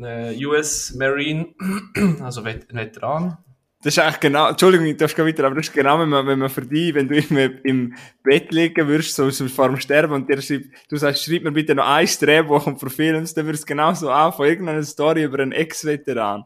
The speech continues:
Speaker 1: Ja, voll.
Speaker 2: Äh, über einen Ex-Soldier, nicht Ex-Veteran, ja.
Speaker 1: <laughs> Und er lebt, ähm, er lebt an der Grenze, äh, zu Mexiko und ist grad irgendwie,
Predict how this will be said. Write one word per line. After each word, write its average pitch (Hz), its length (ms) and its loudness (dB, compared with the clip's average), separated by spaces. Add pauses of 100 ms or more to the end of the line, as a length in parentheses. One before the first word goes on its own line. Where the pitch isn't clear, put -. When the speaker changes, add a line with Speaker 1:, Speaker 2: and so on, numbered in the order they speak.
(120)
Speaker 1:
Ja, 139 180 0
voll. 127 360 -8 (560)
Speaker 2:
Äh, 110 180 2
über 117 260 0
einen 110 160 -2 (120)
Ex-Soldier, 117 960 -4
nicht 107 180 -10
Ex-Veteran, 107 680 -12
ja. 107 140 -6 (760)
Speaker 1:
<laughs> 135 300 -4 (920)
Und 151 200 -10
er 165 140 -2
lebt, - 520 -2 (100)
ähm, 131 580 -4
er 135 140 -4
lebt 135 300 0
an 131 100 -4
der 123 520 -6
Grenze, 139 520 -2 (500)
äh, 180 200 -2
zu 170 100 0
Mexiko 160 720 -4 (560)
und 135 320 -10
ist 135 200 -8
grad 135 240 -4
irgendwie, 131 220 -8